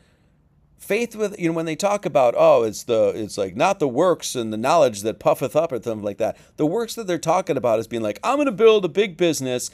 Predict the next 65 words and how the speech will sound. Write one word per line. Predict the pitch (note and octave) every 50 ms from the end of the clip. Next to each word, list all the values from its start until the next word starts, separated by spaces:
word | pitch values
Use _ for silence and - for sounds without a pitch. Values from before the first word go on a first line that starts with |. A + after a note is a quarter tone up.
| - - - - - _
and | - F3 F3 D3
then | F3+ A#3 A#3 A3+ A3+ A3 G#3+ G#3
I'm | G3
gonna | G3 G3 F3+
make | F3+ F#3 F3+ -
a | E3
bunch | C#3 G#3 A#3 A#3+ A#3+ -
of | G#3
money, | G3 G3 F#3 F3+ F3+ F3 E3+ D#3+ - - - _
and | - -
I'm | F#3 F#3+
gonna | F#3+ F3+ E3+
do | E3 F#3+ -
all | - G#3 A3+ A#3+
this | B3 A3+
good | - - A3+ G3 -
stuff, | - - G#3 G3 F3+ F3 F3 - - - _ _ -
and | E3+ F3
I'm | F#3+ F#3
gonna | F#3 F#3 F#3 F3
d-, | D#3+ F#3 -
you | F#3 F3
know, | D#3 C#3+ - - -
and | E3 E3+
then | G#3 A3+ A#3
I'm | A#3 A3 G#3
just | G3 F#3+ -
gonna | G3 F3+ E3
go | - G3 G#3 A#3
hand | A3+ A#3 A#3+ A#3+ G#3
it | A3 G3
in | G3 F#3+ F3+ F3+ F3
at | F3 F3
the | F3
very | D#3+ C#3+ F#3 G3+ A3+ A#3 A#3+ A3+
end | G3+ F#3+ F#3
to | F#3 F#3+
God | E3 F3+ E3 E3
and | E3 D#3+
be | D#3+ D#3+
like, | D#3 D#3 D#3
'Look | F#3 A3 A#3 A3+ A#3
at | A3
all | G#3 G#3 G3+
the | F#3+ F3
stuff | - - G3 F#3 F3+ -
I | F#3 E3+ E3
did.'" | C#3+ - B2+ A#2+ G#2+ F#2 D#2 - - _ _ _ _ _
No, | - B2 B2+ A#2+ A#2 C#3 C#3+ - _ _ _ _ _ -
that's | D#3 F3 F3
not | - F3+ E3+ E3 -
gonna | D#3 C#3+
get | B2 C3 A#2 -
you | B2
into | A2 G2 G#2
heaven. | G#2+ - - - _ _ _ _ _ _ _ _ _ _
No, | C#3 D#3 E3
you're | E3 E3+ F3+ F#3
gonna | A3 G#3+ G#3
need | G3 F#3+ F3
faith. | - D#3+ D3 C#3 C#3 -
You're | D#3 D#3+
gonna | D3+ F3+ F3 E3+
need | E3+ E3 D#3+ D3 C#3
belief. | C3+ D3 C#3 B2 A2+ A#2 A#2 -